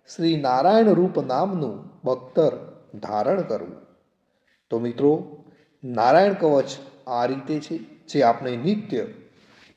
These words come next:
કરવું જોઈએ. ગરુડની પીઠ પર ચરણ કમળ ધારણ કરનારા, આઠ સિદ્ધિઓવાળા, આઠ બાહુઓવાળા અને તે આઠ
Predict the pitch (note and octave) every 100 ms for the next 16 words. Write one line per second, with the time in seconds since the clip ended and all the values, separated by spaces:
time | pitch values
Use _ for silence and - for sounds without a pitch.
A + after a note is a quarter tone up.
0 | _ C3+ C3 F3+ E3+ A2+ G2+ G2 - -
1 | _ _ _ _ _ _ _ _ - B2
2 | D#3 G3+ A3+ G3+ F#3+ - F#3+ A3 - F3+
3 | D3+ C3 - D3+ F#3+ G#3+ C3+ D3 C#3 C3+
4 | - A#2+ A#2 D3+ D#3 B2+ A2 A2 A#2+ C#3+
5 | F3 F#3 - _ _ _ _ _ _ _
6 | - E3+ A3 A#3 G3 - E3+ D3+ - -
7 | G#3 G3+ C#3+ A2+ A2 A#2 C#3 C3+ - -
8 | _ _ _ _ _ D3 F#3+ G3+ D3+ A#2
9 | A2+ A2+ D3 F#3+ E3 A#2 A2 A2+ B2 B2
10 | - - _ C#3 B2 B2 A#2+ C3+ B2+ B2
11 | - C#3+ F3 F3+